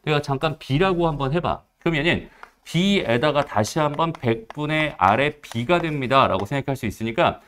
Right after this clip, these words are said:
여긴 얘는 뭐가 되겠어? B에다가 일 더하기 백분의 R이 됩니다. 이렇게 생각할 수 있는 거잖아. 근데 이 B라고 하는 게 뭐였으니까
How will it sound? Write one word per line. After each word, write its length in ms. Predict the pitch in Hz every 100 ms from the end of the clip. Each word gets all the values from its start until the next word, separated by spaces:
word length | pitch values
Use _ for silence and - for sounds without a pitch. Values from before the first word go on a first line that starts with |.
| _ -
여긴 180 | 147 165
얘는 200 | 151 151
뭐가 180 | 113 131
되겠어? 480 | 117 95 - 185 - _ -
B에다가 1080 | - 143 175 185 175 104 107 98 120 95 - - _ _
일 260 | - 196 208
더하기 440 | 190 170 156 147
백분의 680 | 151 107 101 - 123 175 190 _ _ _ _ -
R이 600 | 95 101 92 82 90 175
됩니다. 300 | 170 135 92
이렇게 140 | 113
생각할 260 | - 147 139
수 100 | 135
있는 140 | 95
거잖아. 300 | 85 80 76 - _ _
근데 400 | - 196 180 - - - -
이 200 | 196 -
B라고 420 | - 175 196 190
하는 140 | 180
게 80 | 180
뭐였으니까 840 | 127 120 135 - 92 - 120 180